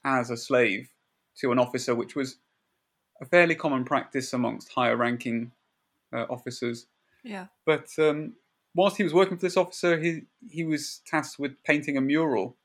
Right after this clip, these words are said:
Speaker 1: for a child's bedroom, for this, this officer's child's bedroom. So he was doing this project. And the officer who, technically like his owner, really,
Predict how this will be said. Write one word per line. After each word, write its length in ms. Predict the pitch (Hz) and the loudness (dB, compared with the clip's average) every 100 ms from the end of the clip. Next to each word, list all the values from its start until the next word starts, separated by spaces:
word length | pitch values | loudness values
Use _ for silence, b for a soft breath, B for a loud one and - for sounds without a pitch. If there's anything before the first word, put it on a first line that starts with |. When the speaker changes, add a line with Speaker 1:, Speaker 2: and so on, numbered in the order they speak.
| _ _ _ _ | _ _ _ _
Speaker 1:
for 100 | 143 | -4
a 60 | |
child's 300 | 131 143 131 | 2 4 4
bedroom, 400 | 127 127 131 113 | 4 4 4 0
for 160 | 117 127 | 0 -4
this, 260 | 123 127 - | -4 -8 -12
this 140 | 135 131 | -8 -6
officer's 320 | 135 - 123 | -6 -8 -10
child's 260 | - 120 120 | -2 -2 2
bedroom. 340 | 180 180 117 | 0 0 -4
So 140 | 117 | -4
he 120 | 131 175 | -6 -6
was 140 | 156 | -4
doing 200 | - 127 | -2 0
this 80 | 123 | -2
project. 500 | - 147 135 110 - _ _ _ _ _ _ _ _ _ | -2 -2 0 -2 -4 _ _ _ _ _ _ _ _ _
And 540 | 135 135 135 135 135 131 _ _ _ - | 0 2 2 0 -2 -6 _ _ _ -4
the 140 | 160 | 4
officer 380 | 185 185 160 147 | 4 4 2 2
who, 320 | 135 135 120 - _ _ _ _ _ | 4 4 2 -6 _ _ _ _ _
technically 340 | 214 190 - | -2 -2 2
like 100 | 131 | 2
his 180 | 139 123 | 2 6
owner, 420 | 131 156 110 120 _ | 6 6 -2 -6 _
really, 360 | 139 123 101 | -2 -2 -2